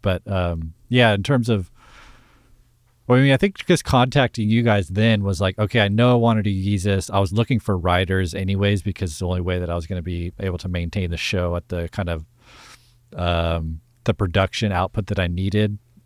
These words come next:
um, was to find, you know, collaborators and co-writers. And so it's like, "Oh, I wanna do Yeezus. Oh, Chris and Travis are great. Like, they're great writers and they know Kanye like no other." So it was like, "Oh yeah,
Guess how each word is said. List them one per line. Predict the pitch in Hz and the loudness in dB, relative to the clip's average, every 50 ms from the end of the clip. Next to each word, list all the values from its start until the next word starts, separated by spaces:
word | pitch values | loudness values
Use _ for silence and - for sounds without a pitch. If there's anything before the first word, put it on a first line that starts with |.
| - | -6
um, | - 98 92 90 87 85 82 82 85 | -2 0 0 2 2 0 0 -2 -2
was | 90 92 85 - | -2 -2 -2 -2
to | - 101 | -4 -8
find, | - - 95 90 85 85 82 82 85 87 | -6 -4 -4 -2 -2 -2 -4 -4 -4 -4
you | 101 92 | -2 -2
know, | 87 85 82 80 - _ _ _ _ | -2 -2 -4 -6 -8 _ _ _ _
collaborators | - - 98 90 85 85 87 90 87 87 82 87 87 76 | -4 -2 0 0 0 0 0 -2 -2 -2 -2 -2 -4 -4
and | 90 82 | -6 -6
co-writers. | - - 104 90 85 90 87 90 92 104 98 - | -6 -4 -4 -2 -2 -2 -2 0 0 -2 -2 -2
And | 107 85 | -4 -6
so | - - 98 85 | -4 -4 -4 -4
it's | 87 85 - | -4 -4 -4
like, | 95 82 - _ - | -4 -6 -6 _ -2
"Oh, | 123 120 104 92 87 - | 0 2 2 2 0 -2
I | 90 | -2
wanna | 90 92 101 104 113 | -2 0 0 0 0
do | 107 110 | 0 0
Yeezus. | 101 95 98 95 - 110 104 92 - - - | -2 -2 -2 -2 -2 -2 -2 -2 -4 -6 -2
Oh, | 101 98 95 92 92 90 87 - _ _ _ _ _ - _ _ _ | 0 0 0 0 0 -2 -6 -8 _ _ _ _ _ -20 _ _ _
Chris | - - 117 - - | -2 -2 0 0 -2
and | 95 | -4
Travis | - - 98 92 85 95 87 - | -2 0 0 0 0 -2 -2 -2
are | 101 | -4
great. | 82 80 101 95 92 90 98 - - - | -4 -2 0 0 2 2 0 -2 -6 -4
Like, | 101 90 87 82 - _ _ _ _ _ | -2 -2 -2 -4 -6 _ _ _ _ _
they're | - 92 | -6 -6
great | 82 - 98 92 92 - | -4 -2 -2 -2 0 0
writers | 92 98 92 98 95 95 98 98 90 - | 2 2 4 4 4 2 0 0 -2 -4
and | - 95 92 90 87 85 87 85 - - | -4 -2 -2 -2 0 -2 -4 -6 -6 -6
they | - 87 | -4 -4
know | 85 90 87 | -2 -4 -4
Kanye | - - 95 90 85 87 87 87 | -4 -2 -2 -2 -2 -2 -4 -2
like | 87 87 82 - _ _ _ _ _ _ _ | -4 -4 -4 -8 _ _ _ _ _ _ _
no | - 101 92 87 95 98 95 90 87 | -8 -8 -6 -4 -4 -2 -2 -2 0
other." | 90 90 87 104 110 110 | -2 0 0 0 -2 -2
So | 104 - 110 | -2 -2 -2
it | 95 | -2
was | 87 85 | -2 -2
like, | 87 85 - | -4 -4 -2
"Oh | 107 110 | 0 2
yeah, | 110 104 92 82 | 2 2 2 0